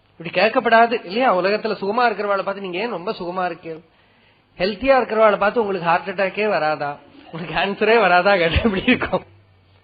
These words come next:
அந்த மாதிரி கேள்வி. ஆனா அப்படி இருக்கு.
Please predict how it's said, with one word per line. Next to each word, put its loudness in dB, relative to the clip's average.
அந்த 0
மாதிரி 6
கேள்வி. 4
ஆனா 2
அப்படி -8
இருக்கு. -4